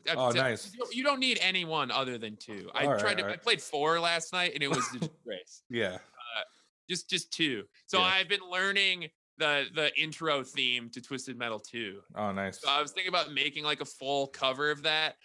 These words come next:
Speaker 1: but also that's such, like, a weird niche game. I feel like no one would care anyways.
Speaker 2: I
Speaker 1: But
Speaker 2: would care.
Speaker 1: also, like,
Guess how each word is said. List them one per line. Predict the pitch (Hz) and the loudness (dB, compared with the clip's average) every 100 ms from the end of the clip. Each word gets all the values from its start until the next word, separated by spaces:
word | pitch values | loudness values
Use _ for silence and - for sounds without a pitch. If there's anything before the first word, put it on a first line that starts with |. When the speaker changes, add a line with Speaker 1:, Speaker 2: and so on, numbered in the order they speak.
| - _ | -20 _
Speaker 1:
but | 175 170 | 0 2
also | 175 180 202 196 | 2 2 2 2
that's | 165 165 - | 2 0 -2
such, | 190 185 | -6 -2
like, | 180 170 | -2 0
a | |
weird | 143 117 120 135 135 | -2 -2 -2 -2 -2
niche | 113 113 127 - | -6 -8 -8 -4
game. | 107 110 123 | -2 0 0
I | 110 | -2
feel | 113 120 131 | -2 -2 0
like | 120 | -2
no | 104 101 104 | -6 -8 -6
one | 113 104 | -6 -6
would | 104 | -10
care | - 107 101 110 113 | -8 -4 -2 -2 -4
anyways. | 101 117 120 123 123 - | -6 -8 -10 -10 -10 -6
Speaker 2:
I | - | -2
Speaker 1:
But | 139 | 0
Speaker 2:
would | |
care. | 151 | 2
Speaker 1:
also, | 147 104 147 | 0 0 0
like, | 143 139 | 2 0